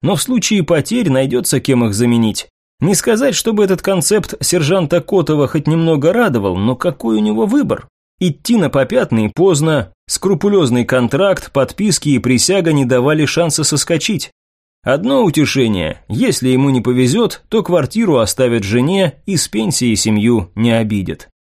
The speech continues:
Да и снаряжение, объективно говоря, неплохое. Защитный костюм не слишком стеснял движение и неплохо прикрывал как от клинков, так и от кислоты.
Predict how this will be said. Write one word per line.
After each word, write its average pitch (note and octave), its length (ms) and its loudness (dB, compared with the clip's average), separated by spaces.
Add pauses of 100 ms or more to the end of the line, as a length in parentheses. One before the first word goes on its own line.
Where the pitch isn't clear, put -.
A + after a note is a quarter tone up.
(220)
Да B2+ 180 -2
и A3 180 0
снаряжение, E3+ 880 2
объективно B2+ 500 0
говоря, C#3+ 340 2
неплохое. F#3+ 720 0 (240)
Защитный D#3 560 0
костюм E3+ 480 0
не A#2 80 2
слишком C#3+ 400 0
стеснял C#3+ 420 0
движение E3 640 2
и A2 100 2
неплохо A#2+ 440 0
прикрывал D3+ 580 2 (100)
как E3 220 0
от - 140 -2
клинков, C3 680 0
так A#2+ 220 0
и B2 40 4
от A#2 120 0
кислоты. C#3+ 680 0